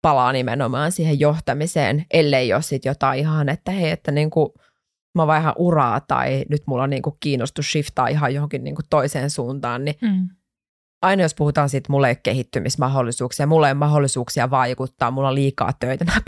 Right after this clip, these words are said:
Speaker 1: palaa aina johtamiseen.
Speaker 2: Niin, ja huono palkka.
Speaker 1: Niin nää palaa ihan joka kerta johtamiseen.
Speaker 2: Joo, oikeastaan poikkeus on melkein just noin, mitä sä sanoit, että
Speaker 1: Mm.
Speaker 2: haluaa vaihtaa alaa kokonaan tai jotenkin sellaista ihan muuta. Ja toki niinku,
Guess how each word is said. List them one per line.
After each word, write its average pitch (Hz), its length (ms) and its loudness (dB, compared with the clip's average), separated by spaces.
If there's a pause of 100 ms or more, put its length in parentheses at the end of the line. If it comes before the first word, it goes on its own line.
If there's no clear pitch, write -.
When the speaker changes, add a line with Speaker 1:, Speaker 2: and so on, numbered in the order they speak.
(100)
Speaker 1:
palaa 170 260 0
aina 135 240 -4
johtamiseen. 127 720 -2
Speaker 2:
Niin, 185 80 2
ja 175 80 0
huono 160 180 -2
palkka. 185 600 -2 (160)
Speaker 1:
Niin 220 100 2
nää 214 120 4
palaa 214 240 4
ihan 233 300 2
joka 226 280 2
kerta 143 320 0
johtamiseen. 135 840 0 (1040)
Speaker 2:
Joo, 190 140 4
oikeastaan 196 420 0
poikkeus - 420 -2
on - 60 -8
melkein - 320 -6
just - 180 -10
noin, - 180 -6
mitä - 160 -6
sä 208 60 -12
sanoit, - 400 -4
että - 320 -8
Speaker 1:
Mm. 156 360 0 (540)
Speaker 2:
haluaa 165 320 0
vaihtaa - 460 0
alaa 165 200 2
kokonaan 190 480 0
tai - 260 -4
jotenkin 185 280 -4
sellaista - 340 -4
ihan 208 160 -4
muuta. 208 360 -2 (300)
Ja 196 80 0
toki 247 240 0
niinku, 262 460 2